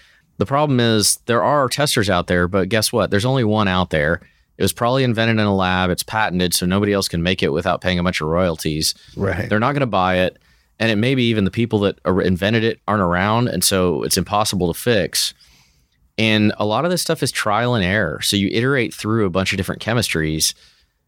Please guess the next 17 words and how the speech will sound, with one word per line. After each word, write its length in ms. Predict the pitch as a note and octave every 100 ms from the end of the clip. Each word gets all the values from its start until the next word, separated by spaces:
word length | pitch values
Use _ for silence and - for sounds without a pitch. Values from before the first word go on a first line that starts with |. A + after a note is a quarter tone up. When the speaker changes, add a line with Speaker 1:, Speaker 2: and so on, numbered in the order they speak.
| _ _ G#2
Speaker 1:
And 100 | G2+
so 380 | A2+ G#2 G2+
when 180 | G2 F#2+
I 80 | A#2+
present 340 | C3+ D#3 C3 B2+
to 100 | B2+
you 80 |
some 240 | A#2 B2 G2+
data 440 | G2+ G2+ F#2+ F#2
on 200 | C2+ F#2+
a 60 | F2+
lubricity 440 | F#2+ F2+ G#2 -
meter 220 | G2 G2
that 120 | F#2+ F2+
only 240 | A#2 A#2
I 180 | G2+ G2+
have, 600 | F2 F#2+ E2+ D#2 -